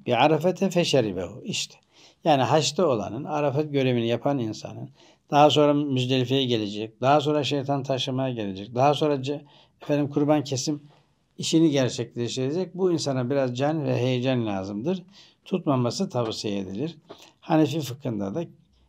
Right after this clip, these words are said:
tenzih de olsa mekruhlar arasında yer alır. وعن عائشة رضي الله عنها قالت: "ما رأيت رسول الله ص-، صلى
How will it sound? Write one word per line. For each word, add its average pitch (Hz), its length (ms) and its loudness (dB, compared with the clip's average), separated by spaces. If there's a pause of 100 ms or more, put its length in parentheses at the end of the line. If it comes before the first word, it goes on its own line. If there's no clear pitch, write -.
(120)
tenzih 147 440 4
de 139 60 4
olsa 123 320 0
mekruhlar 139 560 0
arasında 117 840 -2 (100)
yer 131 280 -2
alır. 107 520 -10 (3750)
وعن 180 260 4 (140)
عائشة 208 460 6 (200)
رضي 170 280 10
الله 165 260 12 (140)
عنها 143 240 8 (160)
قالت: 190 300 12 (140)
"ما 165 120 12 (120)
رأيت 190 240 4 (160)
رسول 156 260 6 (100)
الله 165 260 10 (180)
ص-، 165 240 10 (180)
صلى 156 280 10